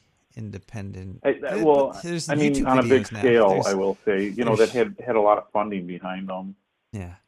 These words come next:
Speaker 2: But nowadays, it seems like anything independent really doesn't have much, much funding in it.
Speaker 1: Which could be good and bad.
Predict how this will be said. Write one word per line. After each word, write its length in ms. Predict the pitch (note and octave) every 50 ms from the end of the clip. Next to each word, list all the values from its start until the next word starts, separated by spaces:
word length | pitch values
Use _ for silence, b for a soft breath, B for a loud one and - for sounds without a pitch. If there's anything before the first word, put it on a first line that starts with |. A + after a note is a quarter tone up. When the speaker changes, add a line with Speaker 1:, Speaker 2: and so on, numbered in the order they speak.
| _ _ _ _
Speaker 2:
But 120 | A#2 A2 G2+
nowadays, 460 | A2 A2 A2 G#2 G2 G#2 G2 F#2 F#2 G2
it 80 | F#2 -
seems 180 | - A2 G2 G2
like 120 | G2 G2
anything 320 | G2+ G2+ G2 G2+ G#2+ G2+ G2
independent 560 | F#2+ F#2 E2+ - - G2 F#2+ F#2 F2 D#2 D#2+
really 220 | E2+ F2 F2+ E2+
doesn't 240 | E2+ F2 F2 E2+ F2 F2
have 160 | F2 F2 F2+
much, 200 | F2+ - - - - - - - _ _ _ _
much 160 | F#2+ F#2 F2+ - _
funding 340 | - F#2 F2 E2+ F2 F2 E2+
in 260 | E2+ E2+ F2+ F#2 F#2
it. 60 | F2+ - _ _ _ _ _ _ _ _ _ _ _ _ _ _ _ _ _ _ _ _ _ _
Speaker 1:
Which 360 | E3 E3+ D#3+ - - - -
could 180 | - - D3+ C3+
be 120 | D3 D3
good 360 | B2+ B2 A#2+ C#3 D3 D3+ C3+
and 280 | - B2 B2+ B2+ B2 G#2+
bad. 320 | G2+ G2+ E2 - - -